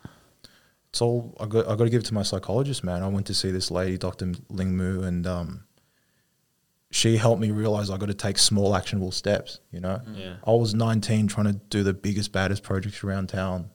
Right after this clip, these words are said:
Speaker 1: you know? I started a pro-, a project management business called Plot Project Management,
Speaker 2: Mm-hmm.
Speaker 1: and that was, um, you know, trying to do c-, uh, contract admin for architects,
Speaker 2: Mm.
Speaker 1: you know?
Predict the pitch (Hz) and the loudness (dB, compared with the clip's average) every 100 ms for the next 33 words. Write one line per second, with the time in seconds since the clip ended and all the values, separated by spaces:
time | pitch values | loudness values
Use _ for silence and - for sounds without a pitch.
0 | - 95 95 101 101 - 110 104 101 104 | -12 -4 -4 -2 -2 0 0 0 -2 -4
1 | 101 - 117 - 107 101 98 107 113 127 | -6 -6 -8 -2 0 0 0 0 2 2
2 | 127 - 165 165 _ _ _ - 101 101 | 0 0 -2 -4 _ _ _ -10 -4 2
3 | 95 - - 95 92 98 107 110 151 165 | 2 2 -4 -4 -4 -4 -4 -4 -6 -6
4 | - 110 101 123 135 _ - 98 104 110 | -10 -10 -8 -8 -12 _ -2 2 2 2
5 | 104 95 - _ _ _ _ _ - 92 | 0 0 -2 _ _ _ _ _ -4 -2
6 | 90 90 82 82 - - _ _ _ _ | 0 -2 -4 -6 -12 -20 _ _ _ _
7 | _ - 95 117 101 98 101 98 101 - | _ -2 2 4 4 2 0 0 -2 -8
8 | _ _ - - - 95 - 107 104 92 | _ _ -14 -8 -4 -2 0 0 2 0
9 | 95 95 92 92 90 95 - - - - | 0 0 -2 -2 -2 -2 -6 -10 -12 -14
10 | - 107 95 101 95 _ - 90 | -14 -12 -12 -12 -16 _ -4 -2